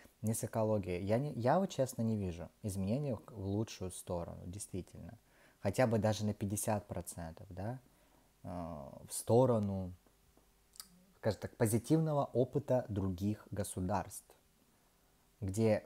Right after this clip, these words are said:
эти причины как-то, эти проблемы пытаются решать. Следующее — изоляция интернета.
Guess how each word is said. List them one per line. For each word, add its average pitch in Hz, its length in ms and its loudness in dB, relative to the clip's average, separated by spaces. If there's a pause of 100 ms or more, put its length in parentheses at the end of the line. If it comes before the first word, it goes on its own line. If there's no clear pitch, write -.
(140)
эти 123 300 0
причины 110 720 -2
как-то, 90 600 -6 (460)
эти 95 540 -4
проблемы 104 460 0
пытаются 92 500 -4
решать. - 360 -8 (500)
Следующее — 147 600 2
изоляция 113 640 2
интернета. 92 600 -8